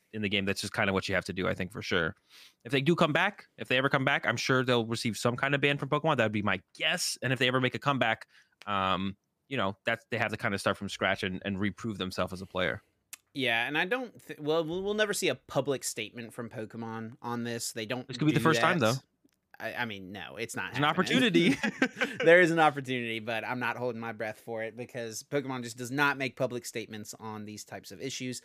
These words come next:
Speaker 2: I wouldn't be surprised to see Lucas's name end up on the ban list at some point, which is a list that only, like, the top level of tournament organizers actually even have access to. But, um, yeah,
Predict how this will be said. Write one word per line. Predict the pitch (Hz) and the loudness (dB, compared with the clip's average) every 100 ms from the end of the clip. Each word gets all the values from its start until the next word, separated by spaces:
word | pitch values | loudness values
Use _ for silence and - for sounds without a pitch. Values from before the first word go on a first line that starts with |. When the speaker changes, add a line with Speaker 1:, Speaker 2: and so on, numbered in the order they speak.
| - - - _ _ | -16 -20 -20 _ _
Speaker 2:
I | 151 | 2
wouldn't | 160 165 | 4 2
be | 151 | -2
surprised | 151 156 143 139 | -2 4 4 4
to | 131 | 0
see | 143 | -2
Lucas's | 135 131 135 139 120 | -2 -2 -4 -6 -4
name | 127 127 | -2 -2
end | 127 131 | -4 -2
up | 131 - | -2 -2
on | 135 131 | -6 -4
the | |
ban | 127 127 127 127 | -2 -2 -2 -2
list | 127 - 117 | -4 -6 -8
at | 120 | -10
some | - 127 127 | -8 -8 -8
point, | 127 123 120 | -8 -8 -8
which | 117 | -10
is | 123 110 - | -10 -10 -6
a | - | 0
list | 143 143 143 - | 4 4 4 0
that | 135 - | -4 0
only, | 151 151 151 143 | 0 2 0 0
like, | 127 117 - | 0 -2 -4
the | - | -12
top | - 147 151 | -2 0 0
level | 117 127 123 131 120 | -2 -6 -4 -4 -4
of | - _ _ - | -6 _ _ -12
tournament | - 127 127 - | -6 -4 -4 -6
organizers | 120 120 120 120 117 110 - | -6 -4 -4 -4 -4 -8 -6
actually | 117 - 110 | -6 -6 -10
even | 107 101 | -10 -8
have | 110 101 - | -6 -6 -4
access | 104 - 127 - | -6 -4 -4 -4
to. | - 131 135 139 - - - _ | -4 -2 -2 -6 -16 -20 -20 _
But, | 120 107 - _ _ _ _ _ _ | -6 -6 -8 _ _ _ _ _ _
um, | 120 113 110 107 107 107 107 _ _ _ _ _ _ _ - - | -12 -10 -10 -12 -12 -12 -14 _ _ _ _ _ _ _ -16 -2
yeah, | 147 | -2